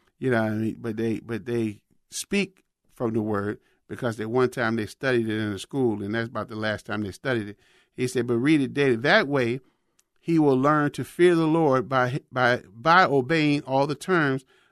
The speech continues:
of these instructions and decrees. So it's not just that one time copying it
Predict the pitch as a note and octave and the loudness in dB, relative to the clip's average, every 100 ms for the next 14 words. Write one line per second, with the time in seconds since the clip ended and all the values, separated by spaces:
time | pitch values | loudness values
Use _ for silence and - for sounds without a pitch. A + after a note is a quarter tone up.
0 | - C3+ B2+ C#3+ C3+ B2 - C#3 C3+ C#3 | -4 -4 0 0 2 0 -2 -4 -4 -4
1 | C#3 A#2+ - B2+ B2 A2+ A#2 G#2+ F2 - | -6 -6 -6 -2 -2 -4 -8 -10 -10 -12
2 | _ _ _ - F3+ F3 - F#3+ F3 F3+ | _ _ _ -4 2 2 2 -2 -2 0
3 | A3 F3+ F3+ F3 E3 C3+ C3 E3+ E3 F3 | -2 0 -4 -2 -2 -2 2 2 0 0
4 | D#3 C#3 - C#3+ D3 C#3+ C#3+ C#3 C#3 | 0 -2 2 2 2 -2 -2 -4 -6